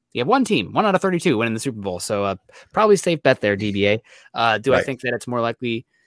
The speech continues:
Speaker 1: the Broncos, a better question is the Broncos making the playoffs versus a top ten pick?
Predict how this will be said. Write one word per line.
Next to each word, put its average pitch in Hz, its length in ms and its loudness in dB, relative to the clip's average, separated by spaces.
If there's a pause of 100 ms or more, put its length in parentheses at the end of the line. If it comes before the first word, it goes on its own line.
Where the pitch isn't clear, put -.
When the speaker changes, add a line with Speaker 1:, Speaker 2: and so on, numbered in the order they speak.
(140)
Speaker 1:
the 117 60 -10
Broncos, 120 500 2
a 104 60 -4
better 170 220 2
question 113 280 -2
is 104 80 -4
the - 60 -8
Broncos 123 300 2
making 117 200 -2
the 107 60 -4
playoffs 110 400 0
versus 113 560 0
a 98 40 -6
top 95 260 -8
ten 92 180 -8
pick? - 260 -20